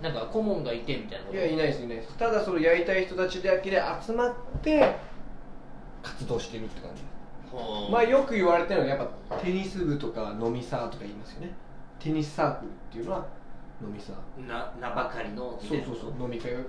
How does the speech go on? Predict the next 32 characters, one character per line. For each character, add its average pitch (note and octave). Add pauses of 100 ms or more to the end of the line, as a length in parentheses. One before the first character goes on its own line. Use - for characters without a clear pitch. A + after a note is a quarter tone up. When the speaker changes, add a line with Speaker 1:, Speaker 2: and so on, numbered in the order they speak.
(140)
Speaker 2:
ば E3
っ D#3+
か F3
や D3
っ -
て -
る A#3+
み A#3
た B2+
い -
な - (100)
ね。 F3+
っ - (160)
て G#3
い G#3
う G3
の F3
は C#3+
結 C#3+
構 A2+
有 A#2
名 G#2+
な。 G#2+
Speaker 1:
あ、 - (480)
聞 -
い -
た -
こ - (100)
と G2+
あ G2
る。 -
Speaker 2:
ね。 -